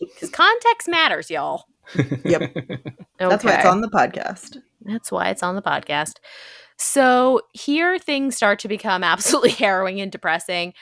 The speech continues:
Speaker 1: but there is a funny part as they're going into the city. Deli is like, "What the fuck?" when the carriage starts going, like, bump, bump, bump over pavement.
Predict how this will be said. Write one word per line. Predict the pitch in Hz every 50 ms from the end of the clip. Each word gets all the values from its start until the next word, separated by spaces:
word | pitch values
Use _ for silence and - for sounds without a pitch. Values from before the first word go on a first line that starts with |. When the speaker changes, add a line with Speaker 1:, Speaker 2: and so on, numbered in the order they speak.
| - - - _ _ _ -
Speaker 1:
but | 208 208 202 196 185 -
there | - 208 214
is | 226 214 233
a |
funny | 254 - 233 214 214 208
part | 208 - 208 190 190 185
as | 190 -
they're | 196 185
going | 180 185 185 185
into | 180 180 170
the | 180
city. | 185 - - 208 190 185 190 180 180 175 - _ _
Deli | - 208 214 233 226 226 226 190 175
is | 190 -
like, | 190 170 175 -
"What | - 254 285 339 370 427 - _
the | - 220 160 -
fuck?" | - - - - - 349 330 370 539 587 - -
when | - 370 269 262
the | 247 247
carriage | - - - 254 254 247 247 262 240
starts | - - 359 302 311 - - -
going, | 269 247 240 233 226
like, | 196 180 - -
bump, | - 196 190 190 - _
bump, | - 190 180 185 - _
bump | 202 185 180 208 -
over | 180 165 165 165 170
pavement. | 165 190 156 151 165 - 165 156 156 -